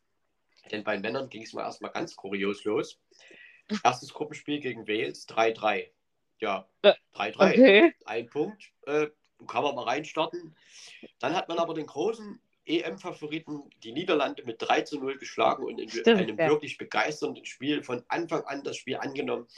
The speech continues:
Speaker 1: Und so nach dem Motto, wir machen dieses drei drei gegen Wales heute ganz schnell weg, auch wenn's ein anderer Gegner war.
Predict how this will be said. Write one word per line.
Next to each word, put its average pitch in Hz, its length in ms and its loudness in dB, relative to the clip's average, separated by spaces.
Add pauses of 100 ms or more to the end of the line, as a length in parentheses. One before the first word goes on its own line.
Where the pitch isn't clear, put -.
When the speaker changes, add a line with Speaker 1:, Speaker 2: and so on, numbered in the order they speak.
(380)
Speaker 1:
Und 113 160 -4
so 123 140 4
nach 127 180 2
dem 117 140 -6
Motto, 117 360 -2
wir 113 100 -4
machen 113 260 -6
dieses - 280 -16
drei 110 220 0
drei 110 220 -2
gegen 104 320 -10
Wales 104 300 0
heute 104 180 -6
ganz - 260 -2
schnell 131 240 -2
weg, 127 220 -2
auch 110 180 -2
wenn's 110 220 -4
ein - 60 -10
anderer 113 300 -6
Gegner 113 360 -2
war. 101 120 -6